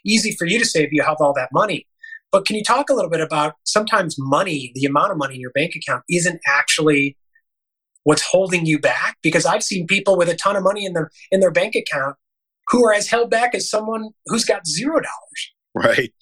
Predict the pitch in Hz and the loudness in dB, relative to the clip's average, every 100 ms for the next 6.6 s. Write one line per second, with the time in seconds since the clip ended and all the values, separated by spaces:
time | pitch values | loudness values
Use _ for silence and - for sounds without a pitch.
0 | - - - - - 147 160 131 156 160 | -14 -14 -14 -2 0 2 0 2 2 2
1 | 139 123 127 113 120 117 113 120 143 156 | 0 -2 -2 0 0 -2 -4 -2 2 2
2 | 175 139 131 117 131 120 - 107 110 90 | 2 0 0 2 -2 -4 -6 0 2 0
3 | 80 82 _ - - - 110 113 143 127 | -6 -16 _ -16 -16 -2 0 2 2 0
4 | - 156 151 139 - 135 131 120 123 120 | 0 0 0 -2 -4 -2 0 0 0 -2
5 | 110 120 123 _ - 127 - 123 104 143 | 0 0 -2 _ 0 0 0 -2 -2 0
6 | 147 110 92 104 107 | -2 -4 -8 -6 -8